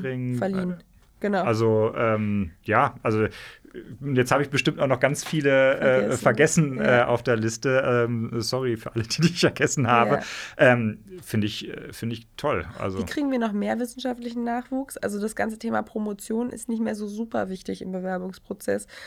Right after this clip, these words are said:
Speaker 2: weil gerade so ein geisteskranker Bewerbermarkt ist, dass du im Prinzip, wenn du deinen Vornamen ohne großen Fehler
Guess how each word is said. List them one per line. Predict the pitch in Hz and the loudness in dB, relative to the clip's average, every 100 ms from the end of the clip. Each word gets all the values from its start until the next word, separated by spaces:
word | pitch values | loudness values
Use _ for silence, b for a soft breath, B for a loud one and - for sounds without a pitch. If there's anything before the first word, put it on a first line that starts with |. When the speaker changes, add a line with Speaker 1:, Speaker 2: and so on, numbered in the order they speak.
| B - | B -4
Speaker 2:
weil | 190 190 | -2 0
gerade | 190 196 - | 0 -2 -2
so | 196 | -4
ein | - 196 | -4 -2
geisteskranker | 170 220 - - - 202 190 | -2 -2 -4 -8 -6 -4 -2
Bewerbermarkt | 185 180 202 202 180 170 185 - | -2 -2 -2 -2 -2 -2 -4 -6
ist, | - 202 208 | -6 -6 -8
dass | 202 196 202 190 | -12 -6 -6 -6
du | - | -8
im | 196 | -8
Prinzip, | - 196 214 208 | -8 -10 -8 -6
wenn | 202 | -4
du | 190 | -4
deinen | 185 180 185 185 | -4 -4 -4 -6
Vornamen | - 196 190 170 - | -4 -4 -4 -4 -6
ohne | - 180 180 | -6 -6 -6
großen | 180 185 190 | -6 -6 -6
Fehler | 185 185 180 | -6 -4 -4